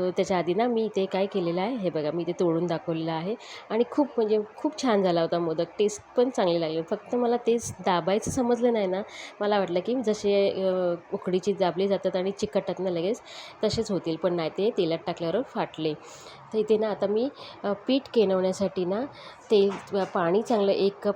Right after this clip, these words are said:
पिठासाठी एक कप पाणी घेतलेलं आहे, त्यामुळे थोडंसे मूठभर मीठ घातलेलं आहे आणि, अ, चार पाच थेंब मी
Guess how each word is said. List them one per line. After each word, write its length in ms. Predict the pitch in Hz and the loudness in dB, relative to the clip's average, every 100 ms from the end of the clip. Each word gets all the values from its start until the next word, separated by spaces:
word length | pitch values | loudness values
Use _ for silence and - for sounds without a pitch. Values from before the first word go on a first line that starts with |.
| - | -2
पिठासाठी 420 | 202 190 190 262 240 | -2 0 -2 -4 0
एक 160 | 196 - | -2 0
कप 160 | 190 - | -4 -2
पाणी 260 | 175 175 | 0 2
घेतलेलं 440 | 190 190 - 180 180 | 0 -2 -2 -2 -2
आहे, 240 | 170 208 | -2 -2
त्यामुळे 260 | 220 190 220 - | -2 -2 -4 -2
थोडंसे 400 | 311 302 294 269 | 2 2 2 2
मूठभर 340 | 247 240 262 | 2 2 0
मीठ 220 | 247 233 | 0 0
घातलेलं 440 | 214 220 208 208 202 | -2 -4 -2 -2 -2
आहे 260 | 202 226 | -2 -2
आणि, 280 | - 233 269 339 - - - 208 | -2 0 -2 -2 -10 -14 -8 -4
अ, 200 | 202 190 208 | -2 -2 0
चार 160 | 190 | -2
पाच 300 | - 202 196 | 2 0 0
थेंब 180 | 208 196 | 0 0
मी 100 | 240 | 0